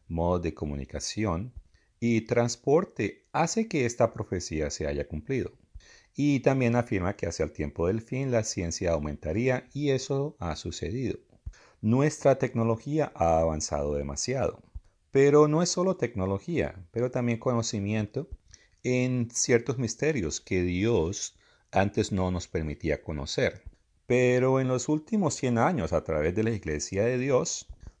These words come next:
Dios ha revelado cosas que antes nadie entendía. Y con esto quiero decir que la Iglesia va a tener conocimiento del día de que Jesucristo regresa.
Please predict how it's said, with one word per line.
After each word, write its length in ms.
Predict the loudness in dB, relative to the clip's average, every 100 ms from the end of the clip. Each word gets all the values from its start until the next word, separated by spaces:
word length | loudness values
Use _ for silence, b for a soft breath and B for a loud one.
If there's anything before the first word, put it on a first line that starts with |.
| -14
Dios 640 | -6 0 2 4 2 2
ha 80 | 2
revelado 580 | 2 2 4 2 2 0
cosas 400 | -4 -2 -4 -4
que 320 | -6 -8 -8 _ _
antes 560 | -2 -2 -2 -6 -8 -10 _
nadie 640 | -2 0 0 0 0 -2
entendía. 540 | -2 -4 -6 -4 -4 -8 _ _ -16 B B B B
Y 460 | 2 4 6 6 4
con 180 | 4 4
esto 420 | 4 2 0 0
quiero 220 | 2 2
decir 360 | 4 2 0 -2
que 120 | 0
la 60 | 0
Iglesia 420 | 0 0 2 2
va 240 | 4 4
a 80 | 2
tener 240 | 0 -2 -2
conocimiento 800 | -2 -2 -2 -4 -4 -4 0 2
del 240 | 4 2
día 300 | 0 2 2
de 120 | 0
que 160 | -2 -6
Jesucristo 600 | -6 -8 -6 -6 -6 -6
regresa. 520 | -4 2 2 0 -6